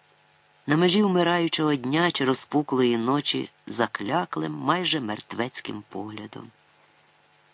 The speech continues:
Більше не зналася з пристрастю, лише хотіла згадати колір його очей. Вона міцно заплющувалася, розпалювала уяву,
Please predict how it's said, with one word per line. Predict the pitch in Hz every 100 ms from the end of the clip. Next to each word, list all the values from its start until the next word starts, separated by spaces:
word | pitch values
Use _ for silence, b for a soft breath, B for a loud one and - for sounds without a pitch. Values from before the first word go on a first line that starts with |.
| _ _ _ -
Більше | 139 - - 180
не | 170
зналася | 160 190 185 123 117
з | -
пристрастю, | - - - - 113 - - - - _ -
лише | 127 -
хотіла | - 131 170 156
згадати | 127 120 120 143 - 135 - b b _ _
колір | - 147 135 123
його | 123 120 123
очей. | 120 - 120 107 110 _ _ _ _ _ -
Вона | 127
міцно | 131 147 - 123 123
заплющувалася, | 127 120 123 170 - - 110 110 107 - - _ - B
розпалювала | 147 135 - 151 156 139 139 135
уяву, | 135 139 143 127 110 117